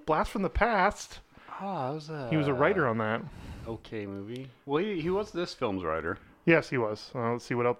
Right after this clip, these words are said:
Speaker 1: Oh, he has seventeen directing credits to his name.
Speaker 2: Ah.
Speaker 1: Ooh.
Speaker 2: Ooh.
Speaker 1: Dudley Do Right.
Speaker 2: Oh.
Speaker 1: Oh, he did First Wives Club.
Speaker 2: Oh,
Speaker 1: We did that one.
Speaker 2: clearly <laughs> we should have known this.
Speaker 1: Yeah. Um, but yeah. Um, so I picked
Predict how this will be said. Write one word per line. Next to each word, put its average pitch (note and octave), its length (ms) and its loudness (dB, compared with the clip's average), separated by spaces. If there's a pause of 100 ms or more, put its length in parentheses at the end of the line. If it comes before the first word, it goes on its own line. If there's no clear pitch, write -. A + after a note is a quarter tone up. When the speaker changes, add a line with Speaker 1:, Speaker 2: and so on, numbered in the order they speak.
Speaker 1:
Oh, D3 80 0
he C3+ 80 2
has B2+ 120 0
seventeen D3 480 0
directing B2 320 0
credits A#2+ 360 -2
to - 140 -6
his G#2+ 120 -6
name. - 240 -6 (380)
Speaker 2:
Ah. E3 580 -10 (680)
Speaker 1:
Ooh. C3 420 4 (840)
Speaker 2:
Ooh. E2 540 -12 (100)
Speaker 1:
Dudley A#2+ 260 2
Do A#2+ 220 0
Right. G2+ 360 -2 (300)
Speaker 2:
Oh. D#2+ 400 -12 (200)
Speaker 1:
Oh, D#4 100 10
he D4+ 40 6
did E4+ 140 0
First - 240 0
Wives G#4 240 2
Club. - 400 -2
Speaker 2:
Oh, - 380 0
Speaker 1:
We C#4 100 2
did E4+ 140 0
that F3 200 6
one. G3 120 4
Speaker 2:
clearly A#2+ 260 -4
<laughs> - 80 -20
we B2 180 0
should A#2 160 -6
have A#2+ 120 -2
known D#3+ 240 0
this. G#2 240 -2
Speaker 1:
Yeah. F3+ 180 -6 (1200)
Um, A#2+ 200 -2
but G#3+ 100 4
yeah. C#3 160 2 (1200)
Um, D#3 320 6
so D#3+ 220 0
I D#3 100 2
picked - 420 -4